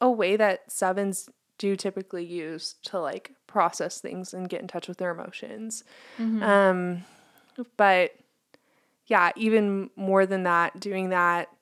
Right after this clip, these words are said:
Speaker 1: without music playing, like, without, like, or just sitting
Speaker 2: Just creating
Speaker 1: still.
Speaker 2: enough space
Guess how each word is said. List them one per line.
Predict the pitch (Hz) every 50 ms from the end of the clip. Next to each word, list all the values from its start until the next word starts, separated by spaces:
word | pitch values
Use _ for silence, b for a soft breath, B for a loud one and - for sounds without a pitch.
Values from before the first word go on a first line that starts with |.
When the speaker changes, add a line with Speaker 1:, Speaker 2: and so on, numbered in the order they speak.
| _ _
Speaker 1:
without | 220 202 - 196 180 185 -
music | 196 190 185 180 190 185 185 -
playing, | - 208 190 185 185 185 185 185 185 185 185 185 _ _ b b b b b b b b b b b b b b -
like, | 202 185 175 175 - - - - - _ _
without, | - 202 190 - 202 180 180 180 185 - - 190
like, | 202 190 - - - -
or | 208 202 190
just | 208 214 208 - - - - - - _ _ _ _ _ _ _ _ _ _ _ _ _ 285
sitting | - - - 220 220 226 240 233
Speaker 2:
Just | 220
creating | 277 277 269 254 240
Speaker 1:
still. | 254 240 208 180 180
Speaker 2:
enough | 185 233 226 220 208 208 202 -
space | - - - - 226 220 214 - 226 - - - - -